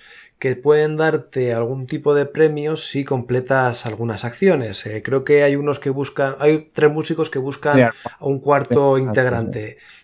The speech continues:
Speaker 1: Pues si no estás muy atento de lo que pasa, a lo mejor ni, ni lo buscas ni te das cuenta.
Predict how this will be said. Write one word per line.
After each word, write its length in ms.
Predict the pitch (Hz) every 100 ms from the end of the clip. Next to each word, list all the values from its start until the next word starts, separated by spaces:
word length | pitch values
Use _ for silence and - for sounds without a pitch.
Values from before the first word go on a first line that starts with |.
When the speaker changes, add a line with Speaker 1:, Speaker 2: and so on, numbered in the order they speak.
| _ - _ _ _ _
Speaker 1:
Pues 140 | 127 -
si 120 | 131
no 120 | 151
estás 220 | 147 165
muy 160 | 160 160
atento 480 | 156 165 160 160 156
de 80 |
lo 100 | 151
que 100 | 147
pasa, 260 | 147 139 160
a 40 |
lo 60 | 156
mejor 420 | 135 127 143 143
ni, 260 | 135 123 120
ni 100 | 127
lo 140 | 120 120
buscas 420 | 160 156 165 156
ni 100 | 135
te 120 | 135
das 180 | 135 135
cuenta. 460 | 127 117 113 107